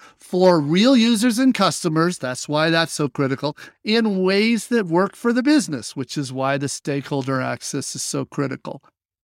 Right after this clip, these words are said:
If you have those three things, direct access to those three things, that's what's critical. If you have other responsibilities, well, you know, as long as you're willing to work crazy hours, that can work.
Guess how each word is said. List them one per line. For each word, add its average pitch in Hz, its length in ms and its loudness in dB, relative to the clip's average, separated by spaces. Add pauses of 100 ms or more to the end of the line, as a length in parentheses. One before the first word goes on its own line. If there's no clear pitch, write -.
(240)
If 247 300 4
you 277 480 4
have 220 480 4
those 208 480 2
three 208 460 0
things, - 680 -6 (1000)
direct 185 440 4
access 214 440 0
to - 120 -6
those 165 240 0
three 170 220 -2
things, 135 360 -6 (1040)
that's 180 340 2
what's 214 180 -2
critical. 170 540 -2 (280)
If - 180 -6
you 196 140 2
have 214 220 4
other 226 280 4
responsibilities, 240 1040 0
well, 226 480 -2 (340)
you 220 100 -2
know, 208 380 4 (140)
as 160 160 0
long 190 240 2
as 233 80 2
you're 240 100 4
willing 220 280 2
to 185 80 2
work 202 200 0
crazy 196 400 0
hours, 165 540 2
that 156 220 0
can 160 180 0
work. 185 500 2